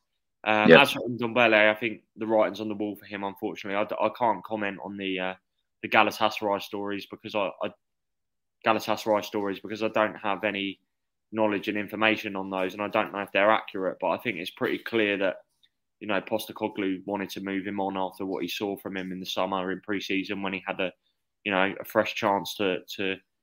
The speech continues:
Speaker 1: start fresh. But, um, it's a shame because w-, we all know the talent's there, but it's just not worked out.
Speaker 2: Ryan, as usual, you've been a fantastic guest. Thank you so much for your insight.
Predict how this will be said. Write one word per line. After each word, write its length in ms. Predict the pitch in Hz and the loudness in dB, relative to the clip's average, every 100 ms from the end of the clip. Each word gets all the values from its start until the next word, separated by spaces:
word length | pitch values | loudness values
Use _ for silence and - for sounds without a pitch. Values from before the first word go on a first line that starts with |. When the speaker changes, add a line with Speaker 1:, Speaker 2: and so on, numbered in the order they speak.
| _ _ _ _ _ _ | _ _ _ _ _ _
Speaker 1:
start 340 | - - 101 85 | -4 6 6 6
fresh. 380 | 127 107 - - | 6 6 6 0
But, 300 | 95 92 - | 2 2 0
um, 360 | 101 98 98 98 _ _ _ - | 0 0 -2 -10 _ _ _ -12
it's 140 | 104 | -8
a 40 | 107 | 0
shame 360 | 120 110 113 | 6 6 6
because 440 | 107 113 101 - - | -2 0 0 -2 -10
w-, 180 | 98 - | -10 0
we 140 | 107 110 | 4 4
all 80 | 107 | 4
know 200 | 104 98 | 2 2
the 100 | 98 | -2
talent's 460 | 107 101 95 - | 2 0 0 -2
there, 260 | 107 107 104 | 4 4 4
but 160 | 92 | 0
it's 140 | - - | -6 -8
just 360 | 98 - - _ 104 | -10 -10 -16 _ -8
not 140 | 92 | -4
worked 280 | 95 90 - | -2 -2 -2
out. 240 | 95 80 _ _ _ _ _ _ _ _ _ _ _ _ _ _ _ 120 | -4 -4 _ _ _ _ _ _ _ _ _ _ _ _ _ _ _ 12
Speaker 2:
Ryan, 360 | 131 131 131 110 - | 12 12 10 2 2
as 220 | 127 123 | 6 10
usual, 280 | 127 123 117 | 10 10 10
you've 140 | 117 113 | 8 10
been 160 | 117 | 8
a 40 | 117 | 10
fantastic 580 | 127 113 123 - 104 | 8 10 8 8 4
guest. 320 | 110 113 - 135 | 10 10 12 8
Thank 160 | 110 | 8
you 80 | 120 | 6
so 200 | - 123 | 10 10
much 200 | 117 110 | 10 8
for 80 | 110 | 8
your 80 | 107 | 8
insight. 580 | 110 107 - 113 113 | 8 8 12 12 12